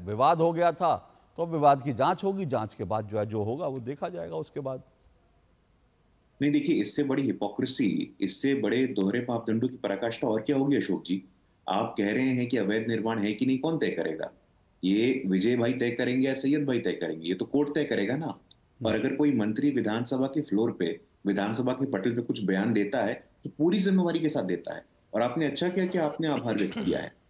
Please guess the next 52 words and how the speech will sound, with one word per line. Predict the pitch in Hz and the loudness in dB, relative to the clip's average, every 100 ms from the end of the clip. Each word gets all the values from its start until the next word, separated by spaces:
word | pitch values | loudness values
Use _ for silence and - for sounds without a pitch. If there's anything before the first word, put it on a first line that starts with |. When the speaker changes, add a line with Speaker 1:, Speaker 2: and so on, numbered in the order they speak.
| _ _ | _ _
Speaker 2:
कोई | 110 147 | 2 4
भी | 156 180 | 4 4
मंत्री | 151 139 139 170 | 2 2 2 2
विधानसभा | 120 107 123 156 131 | 2 0 0 0 0
के | 139 | 0
पटल | 120 110 | 0 0
पे | 120 127 | 0 0
जब | 117 - | 0 0
बोलता | 90 92 120 | 0 2 0
है | 120 | 0
तो | 165 - _ 95 | -4 -8 _ -4
तथ्यों | - 95 - 135 | 0 -2 0 0
के | 139 | 0
साथ | 131 | 0
बोलता | 127 131 131 139 | 0 0 0 0
है, | 190 - - | -2 -4 -2
evidence | 113 139 127 | 0 2 2
के | 117 | 0
साथ | 95 | -2
बोलता | - 80 - - | -2 -4 -4 -10
है। | - _ - | -12 _ -6
उनके | 120 135 | 0 2
भाषण | 147 110 185 | 2 2 2
कहाँ | 196 127 127 | 2 2 2
गए | - - - _ - | 0 -2 -14 _ 0
कि | 135 | 0
छह | 135 160 170 | 2 2 2
हजार | 156 156 | 2 0
square | 151 - - 123 135 139 | 0 -4 0 2 2 0
feet | - 143 143 | 2 2 2
पे | 165 175 - 127 | 0 0 0 0
encroachment | 120 113 110 113 110 117 113 98 87 | 0 0 0 0 0 0 0 0 -4
है, | - - _ _ | -6 -8 _ _
छह | - 147 | 0 2
हजार | 156 147 143 | 2 2 0
square | 139 - 123 139 - | -2 -2 0 0 2
feet | 190 185 - | 0 0 2
illegal | 143 160 165 175 165 170 175 | 4 6 4 2 2 2 0
construction | - 135 135 - - 113 - 147 135 | 0 -2 -2 -2 -4 -4 -2 0 2
है, | 180 190 - | 0 -2 -4
Speaker 1:
हम्म। | 117 | -2
Speaker 2:
unlawful | 147 160 139 151 | 2 2 2 0
construction | 139 104 95 95 - - | 0 0 -2 -4 -2 -2
है, | 85 | -4
तो | - _ - | -8 _ -2
उस | 131 | 0
पर | 160 | 0
कार्रवाई | 160 156 | 0 0
क्यों | 165 196 | 2 4
नहीं | 196 | 4
होनी | 190 | 4
चाहिए? | 190 226 269 | 2 -2 -4